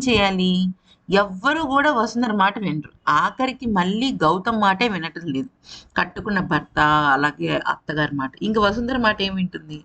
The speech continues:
వినదు. So ఇప్పుడు మళ్ళీ బిడ్డని చంపటమే వసుంధర దగ్గర ఉన్న ఏకైక ఆప్షన్. అందుకని మళ్ళీ ఎక్కడైతే డాక్టర్ చెకప్కి వెళ్తుందో ఆ డాక్టర్ని మేనేజ్ చేసి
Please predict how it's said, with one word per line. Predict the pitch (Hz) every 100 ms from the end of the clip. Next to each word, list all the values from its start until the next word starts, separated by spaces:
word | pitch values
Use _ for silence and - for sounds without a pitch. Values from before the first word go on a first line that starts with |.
| -
వినదు. | 175 135 - - - - -
So | - - 311 330 -
ఇప్పుడు | 226 - 262 208 247 285 165
మళ్ళీ | 185 202 247 285 359
బిడ్డని | 247 214 190 247
చంపటమే | 220 208 175 170 180 175 196 311 480 - _ _ _ -
వసుంధర | 190 190 240 247
దగ్గర | 220 196 190
ఉన్న | 185 226
ఏకైక | 214 160 180 180 202 202
ఆప్షన్. | - 143 139 - 147 - _ _ _ -
అందుకని | 147 185 240 226 190 170 165 156 -
మళ్ళీ | 147 165 214 269
ఎక్కడైతే | 262 190 170 202 247 247 240 196 180 170
డాక్టర్ | 156 165 - 226 -
చెకప్కి | - 185 -
వెళ్తుందో | 147 147 165 233 277 196 160 - - -
ఆ | 175 185
డాక్టర్ని | 156 160 202 - 262 233 185
మేనేజ్ | 165 156 190 208 - 160
చేసి | 151 - 294 277 185